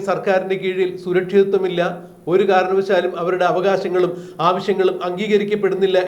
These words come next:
എന്നുള്ളതിന് ഏറ്റവും പുതിയ ഉദാഹരണം തന്നെയാണ് തിരുവനന്തപുരത്തും സെക്രട്ടേറിയറ്റിന് മുന്നിൽ നടക്കുന്ന ആശാവർക്കർമാരുടെ സമരം. കോവിഡ് കാലത്ത് ഉൾപ്പെടെ സാധാരണക്കാരുടെ ആരോഗ്യപരമായ കാര്യങ്ങളിൽ സ്വന്തം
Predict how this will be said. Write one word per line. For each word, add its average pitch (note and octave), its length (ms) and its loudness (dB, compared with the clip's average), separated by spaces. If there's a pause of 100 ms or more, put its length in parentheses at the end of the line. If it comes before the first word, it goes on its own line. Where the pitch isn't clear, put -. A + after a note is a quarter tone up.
എന്നുള്ളതിന് F3+ 440 0 (100)
ഏറ്റവും G3+ 380 0
പുതിയ F3+ 200 0 (340)
ഉദാഹരണം F#3 580 2
തന്നെയാണ് F3 460 2 (380)
തിരുവനന്തപുരത്തും F#3+ 640 2 (100)
സെക്രട്ടേറിയറ്റിന് F#3 640 0
മുന്നിൽ F3 260 -2
നടക്കുന്ന E3 340 0 (180)
ആശാവർക്കർമാരുടെ D#3+ 880 0 (180)
സമരം. C#3 280 -6 (1700)
കോവിഡ് G3+ 400 4
കാലത്ത് G#3 320 2
ഉൾപ്പെടെ G3+ 340 2 (760)
സാധാരണക്കാരുടെ G#3 880 2 (800)
ആരോഗ്യപരമായ G#3 800 2 (160)
കാര്യങ്ങളിൽ F#3+ 480 0 (200)
സ്വന്തം F#3+ 300 -2